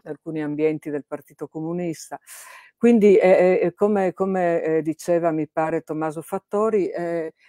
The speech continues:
quella del, del confine orientale è una storia veramente molto complessa,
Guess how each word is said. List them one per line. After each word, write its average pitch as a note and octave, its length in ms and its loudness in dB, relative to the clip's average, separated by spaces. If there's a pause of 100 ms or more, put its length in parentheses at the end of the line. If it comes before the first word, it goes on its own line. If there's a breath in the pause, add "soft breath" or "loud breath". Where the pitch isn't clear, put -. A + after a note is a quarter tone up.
(100)
quella G3+ 320 4
del, E3+ 440 4
del E3 140 -2
confine F#3+ 340 -4
orientale F3+ 420 0
è - 20 0
una E3+ 140 -4
storia F#3+ 420 -6
veramente E3 600 -4
molto E3+ 520 -4
complessa, D3+ 840 -10